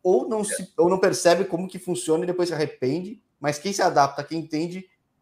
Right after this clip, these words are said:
Speaker 1: fica muito tempo, né? E eu, eu não conhecia ninguém que tinha ficado tanto tempo que nem você até agora, mas uma coisa que chamou a atenção, que eu nem sei se é fato mesmo, é que no meio tem Líbano, né? Você chegou a sair de Hong Kong?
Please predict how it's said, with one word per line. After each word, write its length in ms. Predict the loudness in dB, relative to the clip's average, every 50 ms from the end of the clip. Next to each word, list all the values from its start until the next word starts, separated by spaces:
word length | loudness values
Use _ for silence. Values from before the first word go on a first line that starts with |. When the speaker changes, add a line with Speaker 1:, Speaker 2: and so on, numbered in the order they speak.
| _ _ _
Speaker 1:
fica 260 | -12 -8 -4 -2 -2
muito 220 | 0 -2 -4 -4 -2
tempo, 360 | 0 0 0 -2 -4 -4 -4
né? 300 | -2 -2 -2 -4 -4 -6
E 260 | -6 -6 -8 -8 -12 _ _ _ _ _ _ _ _ _ _
eu, 180 | 0 2 2 4
eu 60 | 2
não 100 | 2 4
conhecia 280 | 4 4 6 4 2
ninguém 280 | 2 2 2 4 4 4
que 60 | 4
tinha 100 | 0 -2
ficado 260 | 0 2 2 2 2
tanto 180 | 0 -2 -2 -2
tempo 180 | -4 -6 -4 -4
que 80 | -4
nem 100 | -2 -2
você 240 | -2 -4 -2 -2 -2
até 160 | -2 0 -2
agora, 440 | -2 0 0 0 0 0 0 -4 -8 _ _ _ _ _ _ _
mas 140 | -2 0 0
uma 240 | 0 0 -2 -2 0
coisa 220 | 0 0 0 -2
que 60 | -2
chamou 240 | -2 0 0 0 0
a 20 | 0
atenção, 320 | -2 -4 -4 -4 -2 -2
que 60 | -2
eu 40 | -2
nem 100 | -2 -2
sei 140 | -4 -4 -2
se 80 | -2
é 60 | -2 -2
fato 340 | 2 2 0 0 0 -2
mesmo, 160 | -4 -4 -4 -4
é 40 |
que 100 | -4 -4
no 80 | -2 -2
meio 140 | -2 -2 -2
tem 180 | -2 -4 -4
Líbano, 400 | -4 -4 -2 0 0 0 0 -2
né? 200 | -4 -8 -10 -12 -14 _ _ _ _ _
Você 140 | _ -6
chegou 240 | -4 -2 -2 -2 -4
a 40 | -4
sair 200 | -2 -2 -2 0
de 60 | -2
Hong 140 | -2 -4 -6
Kong? 280 | -10 -10 -12 -12 -12